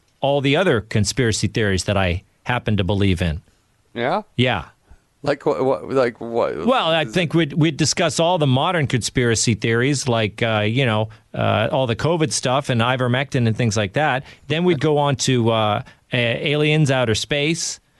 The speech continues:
Speaker 1: uh, and then we'd probably go to Loch Ness and, uh, you know, all that stuff.
Speaker 2: Bigfoot. That's a, that's an interesting answer that you would ask Bigfoot about Loch Ness. That, that's
Speaker 1: Yeah, 'cause he's gonna know.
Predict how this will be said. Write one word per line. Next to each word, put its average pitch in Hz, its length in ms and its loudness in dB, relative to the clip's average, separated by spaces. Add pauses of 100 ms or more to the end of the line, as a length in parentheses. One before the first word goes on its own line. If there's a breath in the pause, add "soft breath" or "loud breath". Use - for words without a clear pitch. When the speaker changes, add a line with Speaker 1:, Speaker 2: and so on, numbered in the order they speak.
(240 soft breath)
Speaker 1:
uh, 131 40 0 (220)
and 131 100 2
then 156 160 2
we'd 151 140 2
probably 143 240 2
go 139 180 2
to 127 60 2
Loch 123 340 0
Ness 139 440 0
and, 117 240 2
uh, 110 180 2
you 131 120 -2
know, 113 100 2
all 117 160 0
that 104 180 -2
stuff. - 380 -8 (760 loud breath)
Speaker 2:
Bigfoot. 180 380 0
That's 196 240 0
a, 190 120 0
that's 196 260 0
an 180 80 -2
interesting 160 640 -6
answer 127 400 -2
that 98 100 -2
you 123 140 -2
would 135 100 4
ask 127 240 0
Bigfoot 143 520 0
about 110 440 -2
Loch 131 320 -2
Ness. - 380 -16
That, 143 300 -2
that's - 540 -4 (160)
Speaker 1:
Yeah, 156 140 -2
'cause 135 220 -2
he's 226 160 0
gonna 233 180 0
know. 165 300 0